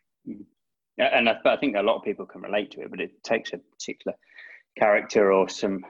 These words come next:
bravery is probably the right word to make that change, to make that decision. It's not easy, especially when you do have people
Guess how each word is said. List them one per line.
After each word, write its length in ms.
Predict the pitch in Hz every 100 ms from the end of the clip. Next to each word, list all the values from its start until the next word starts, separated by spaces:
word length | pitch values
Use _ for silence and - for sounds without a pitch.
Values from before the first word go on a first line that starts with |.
| - -
bravery 340 | 107 127 139
is 80 | 135
probably 480 | 120 123 117 117 110
the 100 | 101
right 240 | 101 92
word 280 | 101 120 120
to 120 | 113
make 500 | 101 107 107 101 _
that 160 | 104 95 -
change, 380 | - 101 120 -
to 80 | 101
make 180 | 101 95
that 120 | 85
decision. 400 | 90 95 110 107 -
It's 260 | 95 - 101
not 160 | 101 - _ _ -
easy, 360 | 104 104 107 -
especially 380 | - 101 - 98
when 180 | 95
you 120 | 95 92
do 180 | 95 95
have 140 | 98 -
people 400 | 104 101 101 92